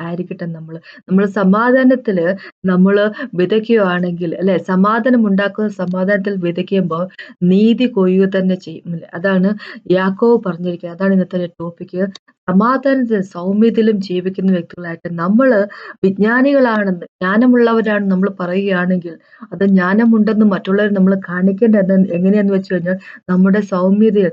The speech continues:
നമ്മൾ ചെയ്യുന്ന നല്ല പ്രവർത്തികൾ വഴി, അല്ലെ? മ-, മനുഷ്യര് അറിയും നമ്മൾക്ക് വിജ്ഞാനമുള്ളവരാണ്, നമ്മൾ ദൈവത്തിൽ ബേസ്ഡ് ആയിട്ടിരിക്കുന്നവർ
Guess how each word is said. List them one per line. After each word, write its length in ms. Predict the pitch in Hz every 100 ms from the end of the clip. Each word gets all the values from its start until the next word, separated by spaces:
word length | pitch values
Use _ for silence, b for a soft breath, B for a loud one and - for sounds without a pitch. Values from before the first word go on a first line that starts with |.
| B 254
നമ്മൾ 300 | - 185 196
ചെയ്യുന്ന 320 | 202 196 185
നല്ല 240 | 170 185
പ്രവർത്തികൾ 580 | 214 214 190 190 185 170
വഴി, 180 | 165 160
അല്ലെ? 220 | - 190 190 B 247 180
മ-, 180 | 180 -
മനുഷ്യര് 480 | 180 185 208 202 208 -
അറിയും 400 | 165 170 180 - 175
നമ്മൾക്ക് 400 | 170 180 - 220 214 B -
വിജ്ഞാനമുള്ളവരാണ്, 1040 | 185 185 196 214 196 185 180 175 165 -
നമ്മൾ 240 | 170 170
ദൈവത്തിൽ 520 | 175 175 180 196 196 208 214 349 262
ബേസ്ഡ് 340 | 170 180 190 190
ആയിട്ടിരിക്കുന്നവർ 600 | 185 185 175 180 170